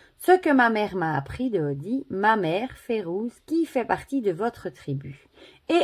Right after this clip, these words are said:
en conclusion, vous êtes femme de lumière, la respiration de feu. Comment prati-, ah oui, si je le mets mieux, ça ira mieux, hein. Comment la pratiquer ? Le yoga de Férouz,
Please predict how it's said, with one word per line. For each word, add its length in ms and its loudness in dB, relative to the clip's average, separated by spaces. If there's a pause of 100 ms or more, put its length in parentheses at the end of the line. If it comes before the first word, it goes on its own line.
(140)
en 200 6
conclusion, 760 -2
vous 220 -6
êtes 240 0
femme 420 2 (140)
de 140 2
lumière, 580 2 (180)
la 280 4 (160)
respiration 760 -4 (240)
de 160 2 (380)
feu. 160 0 (1160)
Comment 520 6
prati-, 420 2
ah 120 0
oui, 180 -8 (180)
si 220 -12
je 120 -10
le 80 -2
mets 140 -4
mieux, 220 -4
ça 180 -14
ira 200 -8
mieux, 200 -12
hein. 200 -8
Comment 260 4
la 120 4
pratiquer ? 840 -2
Le 220 4
yoga 560 2
de 160 -4
Férouz, 500 -6